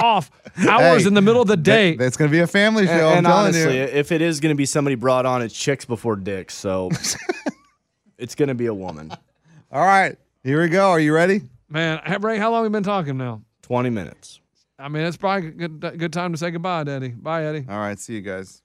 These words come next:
Speaker 3: But
Speaker 1: Yeah.
Speaker 3: he'll still be here for three months.
Speaker 2: Yes, but I'm not going anywhere.
Speaker 1: But you're quitting.
Speaker 2: No, I'm leaving.
Speaker 1: That's quit. Okay, see, this, this is so stupid.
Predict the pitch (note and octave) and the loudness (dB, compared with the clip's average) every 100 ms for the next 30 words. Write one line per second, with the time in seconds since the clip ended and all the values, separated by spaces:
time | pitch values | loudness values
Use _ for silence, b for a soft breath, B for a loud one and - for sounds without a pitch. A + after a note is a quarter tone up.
0 | - C#3 C3+ C#3 C#3 - C#3 C3+ C3 B2 | -2 -2 0 -2 -4 -2 -2 0 0 0
1 | A#2 A2 A#2 G#2 F#2+ - - F#2 F2 - | -4 -6 -4 -4 -6 -10 -14 -14 -14 -18
2 | _ - A2 A#2+ G#2+ A2 F#2 E2+ D#2 F2 | _ -10 -6 -4 -2 -2 -4 -6 -10 -12
3 | - _ _ _ C#3+ G#3 F3+ F3+ F3+ A2+ | -16 _ _ _ 0 0 0 2 0 0
4 | A#2+ _ _ _ _ _ D3 A3 A#3 G2+ | -10 _ _ _ _ _ -2 0 0 -4
5 | - _ - _ C3+ D#3+ D#3 G#3 G#3 C3+ | -10 _ -20 _ -2 0 2 0 0 -2
6 | F#2 E2 - A3 B3+ - D4 C#4 B3+ A#3 | -4 -8 -4 0 0 0 -4 -4 -2 -2
7 | D#3+ b b D#4 C#4 C#4 D#4 D4+ C#4 B3+ | -4 b b -6 -4 -6 -6 -6 -8 -8
8 | - B3+ F#3+ - D3 A#2+ | -6 -4 -4 -2 -6 -6